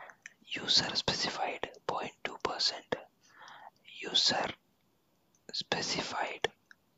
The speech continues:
viewers. So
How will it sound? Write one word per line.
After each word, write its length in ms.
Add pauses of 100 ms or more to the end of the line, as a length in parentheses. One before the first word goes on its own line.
(120)
viewers. 640 (1800)
So 220